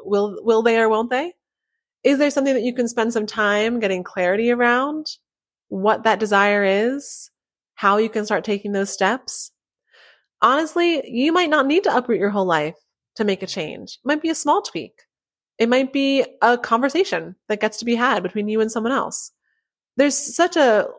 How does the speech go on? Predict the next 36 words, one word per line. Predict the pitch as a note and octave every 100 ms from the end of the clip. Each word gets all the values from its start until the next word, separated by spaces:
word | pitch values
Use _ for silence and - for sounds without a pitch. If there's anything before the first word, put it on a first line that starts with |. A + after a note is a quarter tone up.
| -
broad | A3+ C4+ C#4 B3
spectrum | - A#3+ B3 G#3+ F#3
of | F3+
what | G#3+
it | G3+
can | - G3
mean | G#3 G3 E3+ F3 - - -
to | A#3
make | A3+ A3+
a | A3
new | G#3
choice | F#3+ - G#3+ F#3+ E3+ F3+
or | -
to | F3+ - F3+ E3+ _ -
move | A#3 G#3+
on | - G#3 G#3
from | G#3+
something | G#3 F#3+ F#3 F3
or | F#3
to | F#3
just | F#3+ G3 - _ _ _ _ _
transform | - A#3+ G#3+ - - A3+ A#3 G3+
an |
experience | F#3 F#3 - A3+ G3+ F3+
that | E3+
we're | -
having. | F3 F3+ G3 - - G#3 _ _ _ _ - -
And | B3+
you | C#4 -
owe | C4
it | D#4+ -
to | C4+
yourself | B3 B3 G#3 G3+ -
to | - G#3+ G#3 G3 F3+ - -
consider | A3+ C4 B3
that, | - -